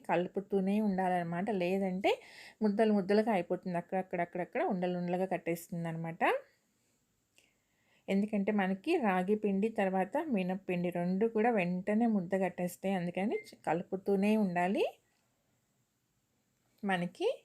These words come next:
కాల్షియం కానీ, ఆ, ఎనిమిక్ ఎవరన్నా ఉన్నా కానీ, రక్తహీనత బాధపడే వాళ్ళు కానీ, కాళ్ళ నొప్పులు, నడుము నొప్పులతో బాధపడే వాళ్ళు కానీ డైలీ ఇది ఒక కప్పు తాగి చూడండి, ఆ డిఫరెన్స్ అనేది మీకే తెలుస్తుందన్నమాట.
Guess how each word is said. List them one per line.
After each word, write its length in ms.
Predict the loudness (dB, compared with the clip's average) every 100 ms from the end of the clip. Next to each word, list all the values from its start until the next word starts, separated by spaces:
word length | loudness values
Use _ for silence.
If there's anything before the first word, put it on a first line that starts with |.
| _ _ _ -4
కాల్షియం 560 | -2 0 -2 -2 -2 -2
కానీ, 400 | -4 -4 -4 -4 -6 -12 -20 -20 -20 -4
ఆ, 60 | 2 2 2 0 2
ఎనిమిక్ 480 | 4 6 6 4 4
ఎవరన్నా 440 | 4 6 2 0 0
ఉన్నా 260 | 0 -2 -2 -4
కానీ, 200 | -4 -2
రక్తహీనత 680 | -2 0 0 2 0 -2 -2
బాధపడే 520 | 0 -2 -2 -2 -2
వాళ్ళు 280 | -2 -4 -6 -4
కానీ, 280 | -4 -4 -4 -2
కాళ్ళ 320 | 0 2 2
నొప్పులు, 320 | 2 -2 -2
నడుము 260 | 0 0 0
నొప్పులతో 360 | -2 -2 -4 -2
బాధపడే 460 | -2 -2 -2 -2 -2
వాళ్ళు 260 | -2 -4
కానీ 320 | -4 -2 -2 -2 -8 -20 -20 -14 -4
డైలీ 380 | -2 0 0 0
ఇది 180 | 2 2
ఒక 140 | 0 -2
కప్పు 220 | -2 -2
తాగి 340 | 0 0 0 0
చూడండి, 440 | 0 0 0 0 0
ఆ 80 | 0
డిఫరెన్స్ 480 | 0 0 2 2 2
అనేది 320 | 0 0 0
మీకే 340 | 0 0 0 -2
తెలుస్తుందన్నమాట. 1000 | 0 -2 -2 -8 -6 -4 -4 -6 -4